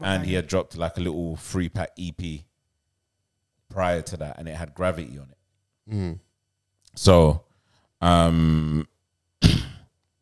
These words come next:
Speaker 1: yeah, like, the, the other albums just hasn't been as good, man. And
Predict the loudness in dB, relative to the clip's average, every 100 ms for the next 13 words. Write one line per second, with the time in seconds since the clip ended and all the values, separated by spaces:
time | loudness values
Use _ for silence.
0 | -12 -12 -14 _ _ _ _ _ 6 8
1 | 8 6 0 0 0 -2 -20 _ _ _
2 | _ -2 2 4 4 -2 -12 _ _ _
3 | _ _ _ _ _ _ _ _ _ -6
4 | 0 2 4 4 6 6 4 -4 -4 -6
5 | -4 -2 -2 -4 -4 -6 -6 -6 -6 -8
6 | -8 -8 -6 -4 -4 -8 -10 -10 -10 -14
7 | _ -8 -6 -6 -8 -14 -20